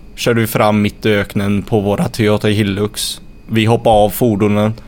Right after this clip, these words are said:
och det, vi hinner inte gå tjugo meter innan min, eh, befäl och min nära vän, eh, kamrat Sagros, eh, gick på en mina och jag var tre meter ifrån och jag blev ju sprängd och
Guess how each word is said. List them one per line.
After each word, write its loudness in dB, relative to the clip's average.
och 2
det, 2
vi -2
hinner 2
inte -4
gå -2
tjugo -2
meter -6
innan -2
min, -6
eh, -6
befäl 0
och 0
min 0
nära 0
vän, 0
eh, -6
kamrat 0
Sagros, -4
eh, -6
gick -2
på 2
en 4
mina 0
och -2
jag -2
var -4
tre -2
meter -4
ifrån -2
och -6
jag -4
blev -4
ju -6
sprängd -4
och -2